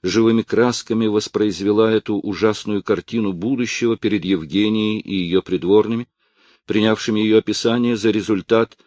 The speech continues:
лихорадочного воображения умалишённой.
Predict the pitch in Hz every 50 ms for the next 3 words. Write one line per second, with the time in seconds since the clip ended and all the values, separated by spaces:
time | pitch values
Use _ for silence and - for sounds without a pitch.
0 | _ _ _ _ - 95 113 110 - 104 98 87 104 110 123 117 120 113 - -
1 | 120 117 117 113 113 117 113 101 107 110 104 - 113 113 113 113 113 113 110 -
2 | - 110 113 110 104 110 - - - 113 110 104 92 82 80 78 76 -